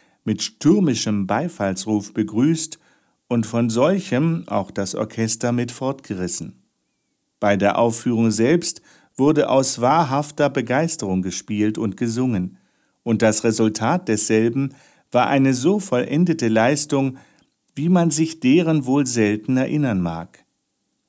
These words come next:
Nach dem Konzert wurde Mendelssohn Bartholdy vor seiner Wohnung von etwa sechzig bis siebzig Sängern, die zum großen Teil im Konzert mitgewirkt hatten,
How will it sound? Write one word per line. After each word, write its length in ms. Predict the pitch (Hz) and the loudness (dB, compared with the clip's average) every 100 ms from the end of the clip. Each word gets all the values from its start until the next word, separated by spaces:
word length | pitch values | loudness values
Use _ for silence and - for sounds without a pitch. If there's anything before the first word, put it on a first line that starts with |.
| _ _ _ | _ _ _
Nach 240 | 113 185 | 0 0
dem 240 | - 113 98 | 0 0 2
Konzert 600 | 113 110 - 113 151 - - _ _ - | 0 0 2 0 0 -4 -16 _ _ 0
wurde 240 | 156 185 | 4 4
Mendelssohn 600 | 180 175 190 175 156 165 | 4 2 2 2 2 2
Bartholdy 680 | 151 147 117 104 127 156 160 | 0 -2 0 0 2 0 -2
vor 300 | 156 107 101 | -4 -4 -2
seiner 420 | 98 95 98 92 | 0 0 0 -2
Wohnung 500 | 101 107 120 120 117 - _ _ | -2 0 2 0 -4 -10 _ _
von 220 | - 110 | -4 -4
etwa 380 | - 113 - 107 | -2 -4 0 2
sechzig 680 | 101 127 156 - - 143 - | 2 0 -2 -6 -6 -6 -2
bis 200 | 113 - | -4 -2
siebzig 500 | 139 147 - 117 107 | -4 -4 -2 -2 -2
Sängern, 460 | 110 113 143 156 147 - _ _ _ - | 0 2 2 0 -2 -10 _ _ _ -6
die 120 | 101 | -4
zum 260 | 95 - 98 | -2 0 -2
großen 520 | 95 107 170 - 131 | -2 0 2 2 -2
Teil 400 | - 107 131 151 | -2 0 0 -2
im 180 | 104 92 | -4 -6
Konzert 640 | - 98 90 98 98 95 | -4 -2 0 0 -2 -2
mitgewirkt 760 | 135 151 - 101 98 101 101 - | -2 -2 -2 -2 0 -2 -4 -4
hatten, 460 | 107 - 123 117 | -4 -2 -4 -4